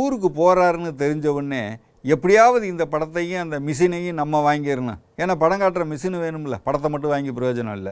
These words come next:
அதை ரெண்டத்தையும் வாங்கணும் முடிவு பண்ணி அவர்கிட்ட பேசினாரு. பேசி அந்த காலத்துல அந்த படத்தை, அந்த மிஷினை அவர் வாங்கிட்டார்.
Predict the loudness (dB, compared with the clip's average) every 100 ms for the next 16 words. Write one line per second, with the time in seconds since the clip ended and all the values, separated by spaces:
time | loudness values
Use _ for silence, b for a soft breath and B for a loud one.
0 | -2 2 4 2 0 0 0 4 2 2
1 | -4 -6 -6 -4 -4 -4 -6 -4 -4 -4
2 | -4 -6 -2 -2 -2 -4 -4 -6 -2 4
3 | 4 6 2 2 0 0 0 0 -2 -2
4 | -2 -4 -8 -6 -4 -2 0 -2 -2 -6
5 | -6 -12 -10 -6 -4 -6 -6 -6 -4 -4
6 | -4 -6 -6 -8 -8